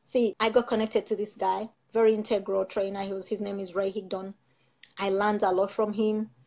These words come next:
And one of the biggest things he told me was, Your mindset.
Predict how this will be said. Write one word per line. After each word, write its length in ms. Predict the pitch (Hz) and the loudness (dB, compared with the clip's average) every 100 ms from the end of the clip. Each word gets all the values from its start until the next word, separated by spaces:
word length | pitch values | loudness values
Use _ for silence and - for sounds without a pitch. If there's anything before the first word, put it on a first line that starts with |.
| _ | _
And 160 | - 196 | -8 -2
one 160 | 208 214 | 0 0
of 140 | 185 | 0
the 80 | 180 | -4
biggest 480 | 165 220 208 196 - | -2 -2 2 0 0
things 280 | 208 196 190 | -2 0 -4
he 100 | 185 | -8
told 320 | - 185 180 | -2 -2 -2
me 160 | 180 180 | -4 -4
was, 460 | 175 165 - - _ _ _ _ 170 | -6 -6 -8 -10 _ _ _ _ -6
Your 140 | 170 | -6
mindset. 600 | 165 190 214 - - - | -6 -6 -6 -6 -8 -16